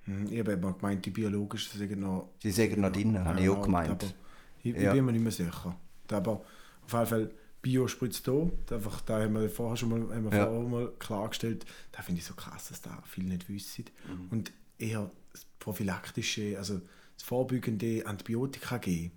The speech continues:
Speaker 1: das ist überhaupt nicht so der Fall, wie man da denkt. Das ist seit zwanzig Jahren mittlerweile schon verboten.
Speaker 2: Mhm.
Speaker 1: Du, dass, dass du nicht einfach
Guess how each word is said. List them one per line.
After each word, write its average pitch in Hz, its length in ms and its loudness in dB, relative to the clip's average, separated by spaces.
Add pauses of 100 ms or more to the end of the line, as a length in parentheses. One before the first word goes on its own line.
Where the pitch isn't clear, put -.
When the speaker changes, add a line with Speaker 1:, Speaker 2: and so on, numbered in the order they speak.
(120)
Speaker 1:
das 104 160 0
ist - 400 2
überhaupt 101 460 -2
nicht 110 440 -2 (560)
so 107 240 -2
der 92 100 -4
Fall, 92 280 0
wie 101 80 0
man 101 100 2
da 92 160 0
denkt. 87 400 -2
Das 98 120 0
ist - 40 -6
seit - 180 -6
zwanzig 120 580 -4
Jahren 104 240 -2
mittlerweile 104 380 -4
schon 101 140 -6
verboten. 95 480 -6 (480)
Speaker 2:
Mhm. 98 300 6
Speaker 1:
Du, 95 100 -6
dass, 95 280 -2
dass 101 180 -2
du 120 100 -2
nicht 110 180 0
einfach 104 280 -2